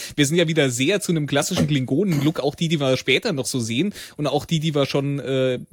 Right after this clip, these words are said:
am Anfang der Staffel mal gesehen haben. Aber irgendwie sind mir diese, diese Stirnwülste, die sind mir zu kunstvoll ausgearbeitet, als dass ich die,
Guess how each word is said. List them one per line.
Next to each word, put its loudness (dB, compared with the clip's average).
am -6
Anfang -2
der 2
Staffel -2
mal -2
gesehen -2
haben. -2
Aber 4
irgendwie -2
sind -2
mir 2
diese, 0
diese 2
Stirnwülste, 0
die -2
sind 0
mir 4
zu 2
kunstvoll 0
ausgearbeitet, -2
als -2
dass -2
ich -4
die, -4